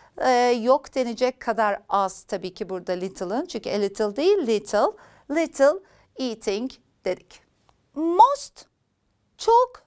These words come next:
pek çok anlamına geliyor. Sayılamayan isimlerle birlikte kullanılıyor.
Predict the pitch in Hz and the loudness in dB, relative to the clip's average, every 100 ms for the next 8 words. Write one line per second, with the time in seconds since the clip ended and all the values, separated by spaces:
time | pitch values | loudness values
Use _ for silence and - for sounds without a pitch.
0 | _ - 403 415 - 302 302 254 240 240 | _ -8 -4 -4 -2 -4 0 -2 -2 -8
1 | 226 226 226 320 349 349 349 339 349 349 | -8 -8 -6 -4 -2 2 4 4 4 2
2 | - _ _ _ - - 494 320 226 226 | -4 _ _ _ -14 -4 -2 0 -2 -2
3 | 240 302 254 208 196 202 285 302 220 - | -4 -4 -8 -8 -6 -6 -6 -4 -6 -6
4 | 240 233 208 185 175 175 180 175 202 302 | -8 -6 -8 -8 -12 -12 -10 0 2 4